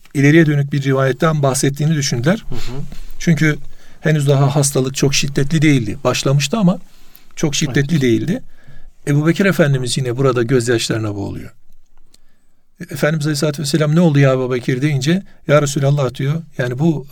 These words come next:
Speaker 1: rivayet biraz beni hüzünlendirdi. Yani neticede tamam, dünyanın ihtişamı,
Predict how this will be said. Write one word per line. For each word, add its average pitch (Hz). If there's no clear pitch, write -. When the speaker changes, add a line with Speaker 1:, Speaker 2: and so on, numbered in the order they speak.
Speaker 1:
rivayet 135
biraz 139
beni 143
hüzünlendirdi. 139
Yani 123
neticede 135
tamam, 123
dünyanın 127
ihtişamı, 127